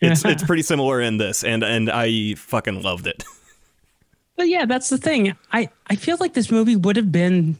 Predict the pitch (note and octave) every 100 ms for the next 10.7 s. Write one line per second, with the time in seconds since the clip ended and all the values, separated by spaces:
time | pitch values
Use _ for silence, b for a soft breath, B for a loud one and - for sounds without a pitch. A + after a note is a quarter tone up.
0 | _ _ _ _ E3+ E3 D#3 F#3+ A#3 F3
1 | E3 D#3 E3 D#3+ - E3 D3+ - - F3
2 | - E3 C3 E3+ D3+ D#3+ D3 D#3 C#3 D3
3 | C3 C3 - - - _ _ _ _ b
4 | b - D3+ F#3 D3 F3 F#3 C3+ A#2 G#2+
5 | G#2 F#2+ F#2+ A2 G2 - - _ _ _
6 | _ _ - G#3+ B2+ C3 C3+ _ _ -
7 | F#3+ F#3 F#3+ - C#4 C4 F#3+ F3+ F#3+ F3
8 | D#3 D#3 D3 D3+ C#3 C#3 - E3 D3 D#3
9 | D3+ D3 D#3 C#3 C#3+ A#2+ - b b b
10 | b b _ F3 F#3 F3 D#3+